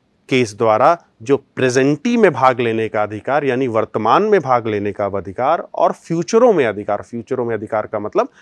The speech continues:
भविष्य में मौका मिलने का जो अधिकार या जीतने का अधिकार का वर्गीकरण था, उसे स्पष्ट रूप से गलत कह दिया, क्योंकि ये दोनों अधिकार भविष्य के हैं।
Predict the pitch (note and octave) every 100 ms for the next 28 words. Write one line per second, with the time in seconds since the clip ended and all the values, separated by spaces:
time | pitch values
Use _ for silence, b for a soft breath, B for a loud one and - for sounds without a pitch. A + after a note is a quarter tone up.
0 | b A2+ D#3 A#3+ - D3 C3+ F#3 D3 -
1 | F3 D3+ B2 A#2+ A2+ A2 A2 G2 G2 G2+
2 | G2+ G#2+ G#2 A#2+ C#3+ C3 A2+ G2+ G2+ G#2
3 | G2+ G2+ F#2 F#2+ D3+ G3 G#2+ F#2 C3 G3
4 | B B B B2 - E3 - - B2 -
5 | A2 G#2 - D#3 G2+ G#2 G#2 - E2 E2
6 | F#2 - b b D3+ C#3+ E3 C#3 C3 G2+
7 | A#2 D3 F3 C3 G#2+ G2+ G2+ C#3+ C3 D#3
8 | - D#3+ F3 F3 G3